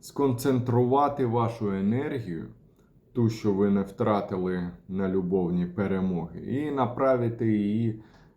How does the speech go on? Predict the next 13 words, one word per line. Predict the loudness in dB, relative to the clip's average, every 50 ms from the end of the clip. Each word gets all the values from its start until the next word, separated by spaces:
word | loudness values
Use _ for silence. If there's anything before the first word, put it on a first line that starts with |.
| _ _ _ _ _ -12
а, | -10 -8 -6 -6 -6 -6 -6 -6 -6
в | 0 2 4 6
іншому | 6 6 4 2 0 -2 -2 0 0 0
напрямку, | 0 -2 -4 -6 -8 -12 -16 -16 -16 -18 -20 _ _ -20 -20 -20 -20 _ _ _ _ _ _ _ -4
на | 0 2 2 2 2 2 0 0 -4 -8 -14 -20 -20 -12 -4
кар'єрно-фінансову | 0 2 2 4 4 2 2 0 0 -2 -2 -2 -2 -2 -2 -2 -2 -4 -6 -6 -6 -6 -6 -6 -8 -10 -12 -16 -20 _ _ _ _ _
сферу. | -20 -20 -12 -6 -4 -4 -4 -4 -6 -10 -14 -18 -20 -20 _ _ _ _ _ -20 -20 -20 -20 -20 -20 -20 -16 -6
Це | 0 0 2 2
принесе | 2 2 4 4 4 4 2 0 -2 -2 -2
прилив | -2 -4 -4 -2 0 2 2 2 2 2 0 0 -2 -4 -12 -20 -20 -20 -20 -20 -12 -8
фінансів, | -6 -4 -2 -2 -2 -4 -4 -6 -8 -8 -8 -12 _ _ _ -8
покращення | -8 -8 -6 -4 -4 -2 -4 -4 -6 -6 -6 -6 -6
комфорту | -4 -4 -4 -4 -4 -4 -2 0 0 0 0 -2 -4 -6 -6 -6